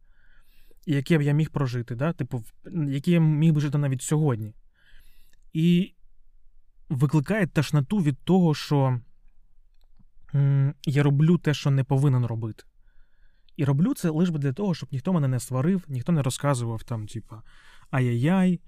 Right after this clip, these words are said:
Ваня якийсь такий, сякий, там, коротше, непослушний» і бла-бла-бла. Ну, тобто, незручним, бути незручним для батьків, е, колег, е, партнера, друзів. Тобто,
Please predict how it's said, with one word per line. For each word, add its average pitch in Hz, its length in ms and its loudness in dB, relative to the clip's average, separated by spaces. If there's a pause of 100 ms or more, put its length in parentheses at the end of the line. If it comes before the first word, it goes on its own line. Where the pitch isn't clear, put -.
(280)
Ваня 131 280 0
якийсь 117 300 -6
такий, 175 400 -2
сякий, 175 420 -4
там, 131 220 -2
коротше, 117 560 -6
непослушний» 127 840 -4
і 131 40 -4
бла-бла-бла. 117 640 -4
Ну, 170 160 2
тобто, 143 200 -4
незручним, 143 600 0
бути 175 180 0
незручним 147 600 -4
для 196 260 0 (680)
батьків, 156 840 0
е, 123 220 -2
колег, 135 720 2
е, 117 220 -4
партнера, 127 760 0 (520)
друзів. 135 720 4 (440)
Тобто, 151 420 0